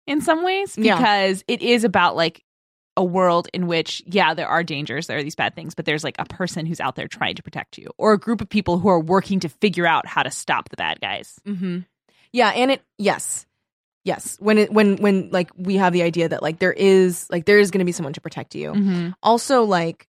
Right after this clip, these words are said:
Speaker 2: it's just somehow more palatable when you take, like, these real issues
Speaker 1: Yeah.
Speaker 2: and you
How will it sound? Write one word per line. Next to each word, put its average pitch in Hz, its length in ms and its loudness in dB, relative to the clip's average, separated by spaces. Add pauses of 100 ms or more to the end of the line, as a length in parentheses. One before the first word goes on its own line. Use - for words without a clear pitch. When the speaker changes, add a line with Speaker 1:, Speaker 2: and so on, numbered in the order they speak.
(360)
Speaker 2:
it's - 200 -2
just - 300 0
somehow 202 480 2
more 185 240 2
palatable 180 540 -2
when 175 120 0
you 170 100 0
take, 170 280 -4
like, 170 160 0
these 165 180 -6
real 170 360 -2
issues 214 560 -4
Speaker 1:
Yeah. 190 180 2
Speaker 2:
and 175 80 2
you 165 260 0